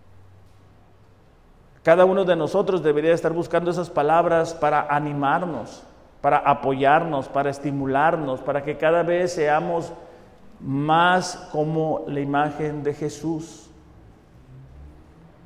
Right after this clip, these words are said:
Pero si no nos damos cuenta, vamos a pasar por alto esta grande responsabilidad. Entonces,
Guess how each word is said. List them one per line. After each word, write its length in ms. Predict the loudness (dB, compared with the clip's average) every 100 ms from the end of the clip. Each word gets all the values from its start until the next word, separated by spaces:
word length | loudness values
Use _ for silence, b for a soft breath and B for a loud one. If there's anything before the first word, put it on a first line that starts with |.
| 0
Pero 200 | 4 6
si 100 | 6
no 100 | 4
nos 140 | 6 6
damos 300 | 4 2 6
cuenta, 540 | 6 6 4 4 0 -8 -16 -18 -20 -20 -18 -16 -16 -8 2
vamos 260 | 2 4
a 100 | 2
pasar 580 | 2 4 4 4 0 -6
por 180 | 4 8
alto 640 | 8 8 6 4 4 2 -2
esta 300 | -4 2 2
grande 380 | 6 4 6 2
responsabilidad. 960 | 2 0 -4 0 0 2 4 4 2 -2 -10 -16 -20 -20 -20 -20 -20 -20 -20 -20 -20 -20 -2
Entonces, 640 | 0 2 2 0 -4